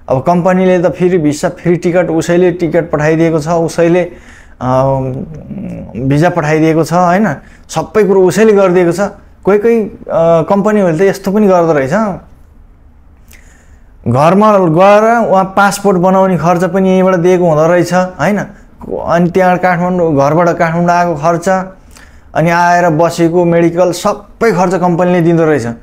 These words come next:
उनीहरूले चाहिँ हामीसित चाहिँ टन्नै ढोगिदिँदो रहेछ फेरि।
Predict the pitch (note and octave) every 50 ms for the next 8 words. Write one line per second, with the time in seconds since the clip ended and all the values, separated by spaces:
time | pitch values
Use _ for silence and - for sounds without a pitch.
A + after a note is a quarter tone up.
0 | - - - - - - - - - - - - - F3+ F#3 G3 F#3+ F3+ E3 D3+
1 | F#3 G#3+ A#3 A3 - - C3+ D#3+ F#3 F3 D#3+ F3+ E3+ E3 F3 G#3+ G3 G3+ - G3
2 | F#3+ F#3+ F#3 F3 E3+ F3 F#3 G#3 G#3+ F#3 C#3+ D3+ D3+ D#3 E3 F3 F3 F3 D#3+ D#3+
3 | D3 B2 C3 A#2+ B2 B2+ B2 A#2